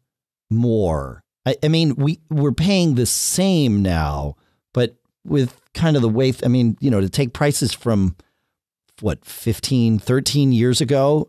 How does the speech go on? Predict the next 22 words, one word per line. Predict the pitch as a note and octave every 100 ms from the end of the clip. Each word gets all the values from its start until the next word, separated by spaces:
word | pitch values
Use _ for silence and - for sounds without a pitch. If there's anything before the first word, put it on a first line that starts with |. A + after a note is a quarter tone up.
| -
and, | A2+ G#2+ F#2+ F2 -
and | G#2+ F#2+
say | - A2+ G#2+
that, | G#2 G2 -
okay, | A2 G#2 A2+ F2
we're | E2 F2+
paying, | A2 A2+ G2+ G2 F#2 - - _ A#2+
you |
know, | G2+
if | E2+
you | A2+
paid | C3+ A2 E2 _ _ _
seventy-five | - D3 D#3 D3+ B2
bucks | A2 G#2 -
for | - G#2 F#2
Quicken | E2+ - C3 A2
two | C3
thousand | G#2+ F#2+ F#2+
seven | F2 A2+ G#2+ G2
thirteen | F2+ G#2 - A2+ G2
years | G2 G#2+
ago, | F2+ F2+ E2 D#2